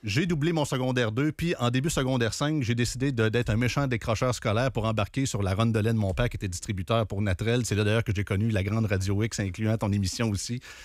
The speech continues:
au fil du temps. Mais tout ça pour dire que après un retour aux,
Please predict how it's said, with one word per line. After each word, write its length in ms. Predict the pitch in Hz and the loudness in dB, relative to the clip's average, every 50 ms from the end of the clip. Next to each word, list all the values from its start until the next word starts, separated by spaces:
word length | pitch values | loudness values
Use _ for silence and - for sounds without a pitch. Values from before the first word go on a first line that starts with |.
| - - - | -18 -10 -2
au 140 | - 113 107 | 2 2 4
fil 180 | - 139 127 113 | 4 4 2 2
du 140 | 101 98 | 2 0
temps. 200 | - 147 156 208 190 - - - - - | 2 4 2 2 2 -2 -8 -12 -4 0
Mais 80 | 131 135 | 2 2
tout 60 | - | 4
ça 80 | 208 196 | 2 2
pour 180 | - 180 143 | 2 2 0
dire 240 | 120 123 175 220 - | 2 2 0 0 0
que 260 | - - 160 170 185 - - - | 0 0 2 2 2 -2 -4 -2
après 240 | - 123 - - 196 | -2 4 4 6 4
un 60 | 196 | 6
retour 260 | 160 156 - - 160 | 2 0 0 -2 -2
aux, 140 | 151 139 120 | 0 0 0